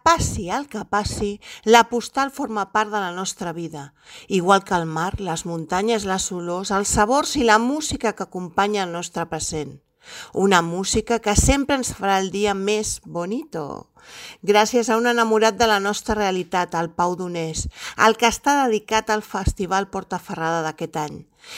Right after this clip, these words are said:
i que mai marxarà dels nostres cors, i que ens acompanyarà amb les seves notes i la seva manera d'estimar la vida,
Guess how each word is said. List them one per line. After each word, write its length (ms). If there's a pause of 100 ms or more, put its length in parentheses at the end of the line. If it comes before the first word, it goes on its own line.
i 160
que 160
mai 320
marxarà 400
dels 240
nostres 480
cors, 460 (420)
i 160
que 140
ens 100
acompanyarà 720
amb 200
les 200
seves 380
notes 440
i 140
la 160
seva 220
manera 400
d'estimar 480
la 100
vida, 300